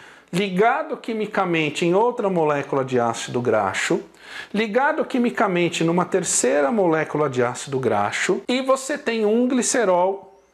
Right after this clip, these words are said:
ligado aqui nesses ácidos graxos. "Professor, é exatamente assim como o senhor colocou na lousa?" Não, gente, isso aqui é didático pra você entender. Então o que que você tem? Um triglicerídeo é a união de quatro moléculas.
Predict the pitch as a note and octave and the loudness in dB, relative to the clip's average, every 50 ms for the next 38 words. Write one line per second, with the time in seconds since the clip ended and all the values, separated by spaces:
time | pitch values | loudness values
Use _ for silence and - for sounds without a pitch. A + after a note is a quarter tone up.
0 | _ - G#3 G#3 A#3 B3+ B3 F3 F#3+ F3+ F3+ F3+ F#3 F3+ G#3 G#3 G3+ G3+ - - | _ -4 -2 0 0 0 0 0 0 2 0 -2 -4 -2 -2 -2 -2 -2 -4 -2
1 | E3+ E3+ F3 F#3 F#3 - A#3 G3+ F#3 E3+ E3+ E3+ - - F3+ G3+ G3+ A3+ G#3+ A3 | 0 0 2 0 0 0 0 2 2 2 2 0 -2 -6 -6 -6 -4 0 2 2
2 | A3+ - A2 - - - - - - - - - - C4 A3 A3 A#3 A3+ C#4+ F4+ | 2 2 0 -6 -12 -12 -12 -12 -12 -6 -2 2 2 2 4 2 0 0 -2 -6
3 | G4 - B3+ A#3+ B3+ B3+ - G3+ G3 - A#3+ B3 A#3 G3+ F#3+ - - A3 - - | -4 -2 -2 0 0 0 0 -2 -2 -2 -4 -4 -2 -2 -2 0 0 -2 0 0
4 | G3+ F3+ F3+ - F#3 E3+ D3+ C3+ C#3 E3+ G#3+ A#3 G3+ C#3 A#2+ A2 A#2+ C#3 D3+ F3 | 0 0 2 2 2 2 2 2 2 2 2 2 0 -2 -4 -6 -4 0 0 0
5 | A3 A#3+ C4 A#3+ E3+ D#3+ E3 - - - F#3 F3 - G3 G3 F3 G3 A#3 A#3+ F3 | 0 0 -2 -4 -4 -4 -4 -4 -4 -4 -4 -2 -2 -2 -4 -2 -4 -2 0 2
6 | D#3+ E3 F#3+ - - - A#3 B3 C4 B3+ A#3 A3 G#3 C4 E4 F#4 F#4+ E4+ D#4 D4 | 2 2 2 -2 -4 -4 -4 -2 -2 0 0 0 0 2 4 4 4 4 2 2
7 | D4 C4+ A#2+ - - - - - - - - - - - - A#3+ C4 C#4 E4 D4 | 2 2 0 0 -4 -10 -18 -18 -16 -14 -14 -14 -12 -6 -2 -2 -2 -2 -2 0
8 | D#4+ D#4+ - D4 D4 D4 - G#3 D3+ A#2 - - - - - E4 G4 G#4+ G#4 G#4 | 0 0 0 -2 -4 -2 -2 -2 -2 -2 -4 -10 -8 -2 2 2 4 2 2 0
9 | G4+ D4 B3 C4 B3+ B3 - A3+ G#3+ G#3+ A#3 B3 B3+ A3 E3+ C3+ C3 B2 A#2 A#2+ | -2 -4 -4 -6 -6 -4 0 0 0 2 2 0 0 0 -2 0 -2 -2 -2 -4
10 | - - _ _ _ _ _ _ - G#3 A3+ A#3+ A#3+ - - G#3+ A3+ A#3+ C#4+ D4 | -12 -20 _ _ _ _ _ _ -4 -2 0 -2 -2 0 0 0 2 2 0 0
11 | C4 A3 G3 G3 G3+ G#3+ A#3 G#3 A#3+ B3 - - - F#3+ F3+ F#3 G3 - - G#3+ | 2 2 2 2 2 0 -2 -4 -6 -8 -6 -2 0 0 0 0 -2 -6 -6 -4
12 | A#3 B3 C#4+ E4 E4+ D#3+ D#3 - - - - - - - - - - - - - | -2 0 0 2 2 2 2 0 -2 -4 -6 -6 -4 -4 -4 -4 -2 -2 -4 -4
13 | - | -6